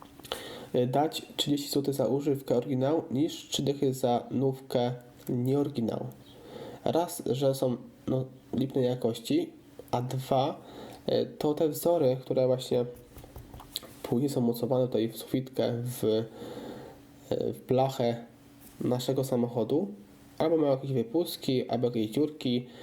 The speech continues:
i nieraz po prostu nie chcą w ogóle się, no, nałożyć, mimo że są, powinny być dopasowane, e, do oryginału. No,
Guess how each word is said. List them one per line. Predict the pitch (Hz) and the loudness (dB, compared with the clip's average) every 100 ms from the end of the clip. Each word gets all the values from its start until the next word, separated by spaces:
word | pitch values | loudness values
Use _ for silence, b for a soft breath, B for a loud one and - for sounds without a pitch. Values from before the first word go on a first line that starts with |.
| B B - | B B -6
i | 135 | 0
nieraz | 165 170 175 175 | 2 4 2 -2
po | - | -2
prostu | 160 160 - 160 | 0 0 2 2
nie | 160 | 2
chcą | 165 | 2
w | |
ogóle | 160 160 | 2 2
się, | 160 151 127 - - | 2 0 -2 -6 0
no, | 160 156 | 0 2
nałożyć, | 180 190 180 135 - - - | 2 4 4 2 -4 -4 0
mimo | 139 143 139 | 2 2 2
że | |
są, | - 127 120 - - - - - - - | 0 0 -2 -8 -20 -20 -20 -20 -14 -2
powinny | 131 165 160 107 | 2 2 2 0
być | 123 - | 0 0
dopasowane, | 117 123 127 120 117 131 120 117 B B B B B B | 0 0 -4 -2 2 2 2 0 B B B B B B
e, | - - | 0 0
do | - 120 | 2 2
oryginału. | 123 131 117 104 - - - | 2 0 0 0 -2 -6 -4
No, | 151 | -2